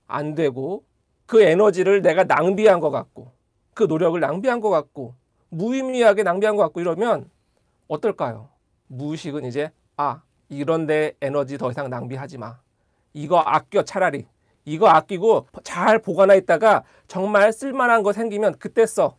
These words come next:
지금 그 에너지 쓰지 마." 이렇게 되는 거죠. 이런 것들이 자꾸 쌓이면 나의 무의식은 에너지를 쓰는 방향이 아니라 에너지를 비축하고 저장하는 방식으로 자꾸 유도합니다. 그러면 이제 나는 내 몸에서 쓸 에너지가 없으니까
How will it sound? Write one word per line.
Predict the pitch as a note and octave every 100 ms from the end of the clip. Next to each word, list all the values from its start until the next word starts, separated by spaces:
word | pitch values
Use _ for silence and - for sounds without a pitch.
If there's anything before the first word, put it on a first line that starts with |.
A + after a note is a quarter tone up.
| _
지금 | - F#3+ G#3 G#3
그 | G3+
에너지 | D3+ F3 F3
쓰지 | F3+ G3
마." | E3+ D3 - _ _ _ _
이렇게 | - E3+ C4 B3+
되는 | B3 C#3+ A2
거죠. | G#2+ - _ _ _ _ -
이런 | F3+ C#4 D#4+
것들이 | D4+ - B3+
자꾸 | B3 - C4+
쌓이면 | B3 C4+ C4+ A#3 G#3+ B3 B2 _ _ _
나의 | D3+ F3 A3+ B3+
무의식은 | E3+ F3+ A#3 G#3 A3+ C#4 F#3 - _
에너지를 | - G#3+ B3+ G#3 A#3+ A#3+
쓰는 | - D#4+ F4
방향이 | D4 B3 A3 G3+
아니라 | E3 D#3+ G3+
에너지를 | D#3 G#3 A#3 A3+ A#3+ F4 _
비축하고 | - G3 - D4 - A3 A3+
저장하는 | - E3 F3 C4+ C#4 C4 A3
방식으로 | G#3+ G3 G#3 F#3+ C#4 G#4+ -
자꾸 | - A3+ _ C4 A#3+
유도합니다. | G#3+ A#3 A3 F3+ C#3 C3+ C3+ - _
그러면 | G3 G#3+ A3 C#4 - _
이제 | E3+ F3+
나는 | F#3+ C3+ F3 - -
내 | D#3 E3+
몸에서 | D3 D#3 D#3+
쓸 | E3 A#3+ G3+
에너지가 | C#3 C#3+ D#3+ F3 E3+
없으니까 | D3 B2+ E3+ C#3+ - G#3